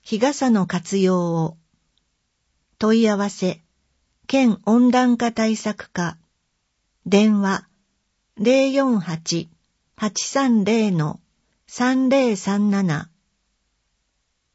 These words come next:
丸三、水分はこまめに補給。丸四、おかしいと思ったら病院へ。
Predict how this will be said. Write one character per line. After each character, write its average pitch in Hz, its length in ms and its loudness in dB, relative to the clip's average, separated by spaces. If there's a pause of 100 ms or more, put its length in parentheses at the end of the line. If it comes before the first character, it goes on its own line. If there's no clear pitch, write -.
(340)
丸 202 300 0
三、 196 460 -2 (480)
水 285 340 -2
分 220 300 2
は 165 140 -2
こ 262 180 -2
ま 269 140 2
め 226 160 2
に 175 120 2
補 165 180 -4
給。 160 460 -4 (1000)
丸 214 320 0
四、 226 360 0 (380)
お 180 100 -2
か 269 180 -2
し 277 240 -4
い 233 40 -10
と 175 160 -2
思 185 260 0
っ 226 80 -2
た 190 220 -4
ら 165 160 -2
病 208 340 2
院 202 260 2
へ。 180 220 -2